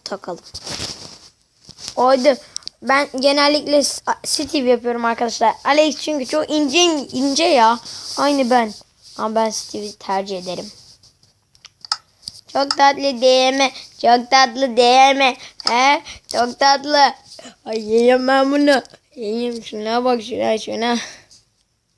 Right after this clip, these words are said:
Ay ne güzel de gülümsüyor. Yiyeyim o yüzünü.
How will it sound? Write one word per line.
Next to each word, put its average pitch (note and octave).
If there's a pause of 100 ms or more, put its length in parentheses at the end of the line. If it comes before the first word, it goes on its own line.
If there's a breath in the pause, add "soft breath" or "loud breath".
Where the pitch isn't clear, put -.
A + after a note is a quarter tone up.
(760)
Ay A#3
ne A#3+
güzel B3+
de C#4+
gülümsüyor. C4
Yiyeyim C4
o C#4+
yüzünü. C4